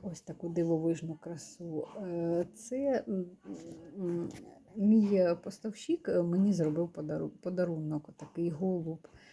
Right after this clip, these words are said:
е, голуб миру, кристалами. І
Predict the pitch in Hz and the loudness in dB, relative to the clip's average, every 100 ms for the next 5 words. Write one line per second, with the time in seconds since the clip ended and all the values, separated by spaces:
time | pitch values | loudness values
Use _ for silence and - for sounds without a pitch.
0 | - - _ - 160 156 151 214 208 190 | -20 -20 _ -10 -4 -2 2 4 4 2
1 | 170 185 190 180 165 151 147 _ _ - | 2 4 6 4 2 -2 -8 _ _ -20
2 | - 175 170 - - 214 247 240 220 220 | -8 -6 -4 -8 -8 -4 0 2 4 4
3 | 220 220 - _ _ _ - - _ - | 4 0 -6 _ _ _ -20 -20 _ -4
4 | 285 | -2